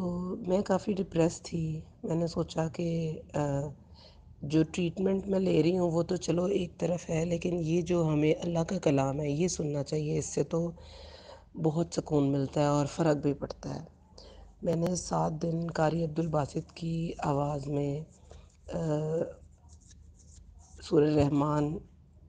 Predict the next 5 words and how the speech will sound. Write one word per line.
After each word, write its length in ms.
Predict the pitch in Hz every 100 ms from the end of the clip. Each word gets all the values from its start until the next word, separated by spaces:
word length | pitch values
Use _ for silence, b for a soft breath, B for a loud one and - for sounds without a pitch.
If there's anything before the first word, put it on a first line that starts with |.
| - -
सुनी 440 | - 135 135 165 - - -
बग़ैर 360 | 147 139 139 143
किसी 300 | 143 - 147
गैप 300 | 151 139 - -
के 140 | 123